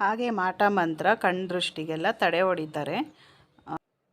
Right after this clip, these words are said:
ಹಾಗೆ ಕಲ್ಯಾಣ ಭಾಗ್ಯ ಇಲ್ಲದೆ ಅಂಥವ್ರು ಮತ್ತು ಮಕ್ಕಳಿಲ್ಲದೆ ಇರೋವಂಥವ್ರು, ಆ, ಹೋಗ್ಬಿಟ್ಟು ನಿಂಬೆಹಣ್ಣು ದೀಪ ಹಚ್ಚೋದು ಮತ್ತು ಬೆಲ್ಲದ ದೀಪ ಹಚ್ಚಿದ್ರೆ ತುಂಬಾ ಒಳ್ಳೆಯದಾಗುತ್ತೆ. ಆ, ಕೇಳಿದ್ದೆಲ್ಲ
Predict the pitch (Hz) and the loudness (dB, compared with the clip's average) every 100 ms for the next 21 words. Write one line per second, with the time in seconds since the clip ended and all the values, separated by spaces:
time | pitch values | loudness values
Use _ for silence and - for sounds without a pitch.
0 | _ _ 196 196 196 190 185 180 190 202 | _ _ -14 -6 -4 -2 -2 0 0 0
1 | 220 185 175 180 175 165 170 180 180 170 | 2 2 2 0 0 0 0 -2 -2 -4
2 | 165 160 165 247 - _ _ _ _ 175 | -4 -4 -4 -8 -12 _ _ _ _ -12
3 | 165 - 220 302 _ 190 175 190 185 180 | -10 -10 -10 -10 _ -12 -10 -8 -8 -4
4 | 180 180 175 170 160 170 160 175 320 - | -4 -2 -4 -6 -6 -6 -6 -4 -6 -8
5 | _ _ _ - 180 180 180 190 196 180 | _ _ _ -14 -8 -6 -2 -2 -2 -6
6 | 160 226 262 190 185 185 180 170 170 180 | -6 -6 -6 -4 -2 -2 -4 -6 -6 -6
7 | 170 - 170 190 202 180 180 170 160 175 | -6 -4 -4 -4 -6 -6 -6 -4 -4 -6
8 | 170 170 180 170 - 160 165 233 247 175 | -6 -6 -6 -8 -10 -12 -10 -8 -8 -6
9 | 175 185 175 160 165 160 156 156 - 233 | -6 -6 -8 -6 -4 -2 -4 -8 -10 -10
10 | 311 _ _ _ _ - 165 175 175 175 | -12 _ _ _ _ -12 -8 -6 -6 -6
11 | 175 180 170 165 160 | -6 -6 -6 -6 -4